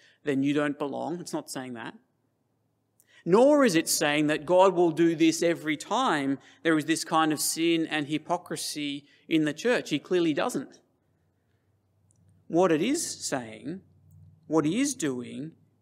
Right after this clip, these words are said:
is warning us to make sure that we don't go the same way that Ananias and Sapphira did. 'Cause warnings are one of the ways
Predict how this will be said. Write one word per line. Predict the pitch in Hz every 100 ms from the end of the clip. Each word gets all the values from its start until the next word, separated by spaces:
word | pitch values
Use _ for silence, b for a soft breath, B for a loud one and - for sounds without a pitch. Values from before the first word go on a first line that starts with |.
| _ _ _
is | - 156
warning | 135 185 233 135
us | 120 - - - - - _ _ _ _ -
to | 180
make | 175 165
sure | - 185 175 170
that | 156 151
we | 156 202 214
don't | 190 180 165 147
go | 185 180 147 131 135 b b
the | 147
same | - 175 156 147
way | 147 190 160 139 143
that | 143 143
Ananias | 151 156 151 165 147 135 - -
and | 147
Sapphira | - 135 185 202 147
did. | 120 120 - _ _ _ _ _ _ _ _ _ _ _ _ _ -
'Cause | 160
warnings | 143 214 247 160 147 147 -
are | 151
one | 143 156 160
of | 156
the | 151
ways | 139 190 165 139 135